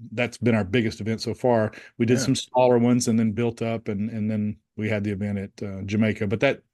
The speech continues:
Speaker 1: primarily started to get our members who were scattered all over the country together and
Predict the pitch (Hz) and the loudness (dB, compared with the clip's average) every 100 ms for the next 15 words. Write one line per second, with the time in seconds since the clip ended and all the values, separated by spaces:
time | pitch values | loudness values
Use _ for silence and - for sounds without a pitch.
0 | _ 165 160 151 143 120 113 123 117 110 | _ 2 4 6 6 4 2 2 2 0
1 | 110 120 117 104 117 131 110 107 110 - | -2 0 0 0 -2 -2 -2 -4 -6 -10
2 | - 120 113 113 - 123 120 117 117 113 | -4 -2 0 -2 -2 2 2 2 0 -2
3 | 104 98 127 120 - 107 104 107 117 117 | -6 -6 -4 -4 -2 -4 -4 -4 0 0
4 | 110 104 104 | 0 -2 -4